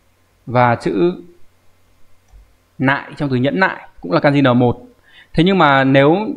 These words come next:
như những cái, nếu như từ đầu tiên ấy, đà, tái rự này thì, thì không đúng rồi. Đây là chữ tuyệt có nghĩa là dừng, ngừng ấy. Thì nó không đi với lại kanashimi. Nên là loại. Ngừng đây là ngừng một cái gì đó, ví dụ như là dừng, ờ,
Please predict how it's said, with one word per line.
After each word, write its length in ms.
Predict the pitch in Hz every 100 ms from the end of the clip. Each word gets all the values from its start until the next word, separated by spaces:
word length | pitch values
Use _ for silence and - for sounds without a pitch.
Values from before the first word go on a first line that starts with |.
| -
như 340 | 180 190 190
những 160 | 180 196
cái, 200 | 202 208 _ _ _ _ _ _ _ _ _ _ _ _ _ _ -
nếu 220 | 147 151
như 160 | 185 214 -
từ 80 | 156
đầu 120 | 147 151
tiên 180 | 185
ấy, 260 | 175 - - -
đà, 520 | 165 135 131 127 123 120 113 _ _ _
tái 240 | - 143 165
rự 100 | 180
này 180 | 143 127
thì, 240 | 131 123 120
thì 140 | 127
không 180 | 113 156
đúng 160 | 139 139
rồi. 160 | 131 - - -
Đây 140 | 139
là 60 | 135
chữ 180 | - 180
tuyệt 140 | 160 135
có 80 | 123
nghĩa 120 | 135
là 140 | 147
dừng, 320 | 113 131 123 123
ngừng 200 | 131 123
ấy. 140 | 143 - _ _ _ -
Thì 240 | 127 127
nó 100 | 127
không 160 | 185 170
đi 140 | 165
với 100 | 160
lại 80 | -
kanashimi. 720 | - 127 135 - 151 151 151 - _ _ _ _ _ _
Nên 140 | 135 139
là 60 |
loại. 320 | 127 135 - - - -
Ngừng 220 | 139 135
đây 120 | 151
là 80 | 156
ngừng 260 | 131 131 127
một 80 | 123
cái 60 |
gì 80 | 151
đó, 120 | 123
ví 80 | 127
dụ 60 | 165
như 100 | 143
là 220 | 127 117 - - _ -
dừng, 440 | 110 135 127 123
ờ, 380 | 120 120 117